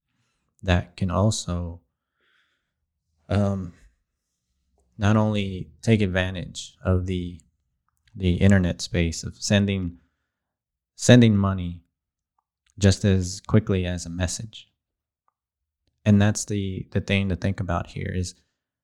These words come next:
money or value being sent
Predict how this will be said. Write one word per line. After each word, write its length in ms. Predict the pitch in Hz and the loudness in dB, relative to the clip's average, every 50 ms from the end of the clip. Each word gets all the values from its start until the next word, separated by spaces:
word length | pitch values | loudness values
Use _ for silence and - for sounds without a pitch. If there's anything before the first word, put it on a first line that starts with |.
| _ _ _ | _ _ _
money 520 | 101 101 101 101 101 101 98 98 95 92 _ _ _ _ _ _ _ _ _ _ _ _ _ _ _ _ - | 0 2 4 4 4 2 0 -2 -8 -12 _ _ _ _ _ _ _ _ _ _ _ _ _ _ _ _ -2
or 480 | - 98 95 92 87 87 - - - - | 2 4 4 4 4 0 -2 -6 -10 -14
value 600 | 98 95 101 98 98 104 104 107 98 - 87 - - _ _ _ _ _ _ _ _ _ _ _ _ _ _ _ _ _ _ _ _ - | -10 -4 -2 -2 -2 -2 -4 -4 -6 -6 -8 -10 -12 _ _ _ _ _ _ _ _ _ _ _ _ _ _ _ _ _ _ _ _ 0
being 360 | 107 104 107 110 110 104 90 | 2 4 4 4 4 2 0
sent 440 | - - - 98 95 92 90 - | -4 -6 -6 -6 -6 -6 -8 -12